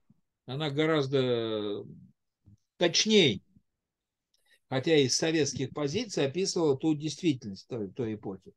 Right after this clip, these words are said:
А сейчас они просто не представляют, кто такой кулак. Ну, это, говорит, там какой-то, ну, типа бандиты фактически, кулаки. И во всех тех советских фильмах кулаки такие, э, пьяные личности, а я, непонятно. А все эти вот бедняки, батраки,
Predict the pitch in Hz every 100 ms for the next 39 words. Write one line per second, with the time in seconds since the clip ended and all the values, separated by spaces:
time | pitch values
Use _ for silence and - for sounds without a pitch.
0 | _ - - - 139 156 427 392 285 339
1 | 208 302 277 220 294 269 254 262 233 214
2 | 202 180 202 196 180 139 214 269 262 190
3 | 220 220 208 214 190 165 185 175 190 160
4 | 196 240 - 202 190 220 233 160 165 139
5 | 117 - 123 - 107 - - _ 131 139
6 | 139 135 - - - - 165 180 - 214
7 | - 226 - - 165 - 220 214 - 202
8 | - 269 240 180 190 208 220 262 220 185
9 | 214 185 - - - 160 143 - 202 254
10 | 285 254 233 233 262 339 311 254 240 -
11 | 190 190 226 240 226 175 156 175 190 196
12 | 143 - _ _ 151 156 262 233 226 214
13 | 202 _ - 151 185 214 202 285 240 190
14 | 175 190 - 269 233 -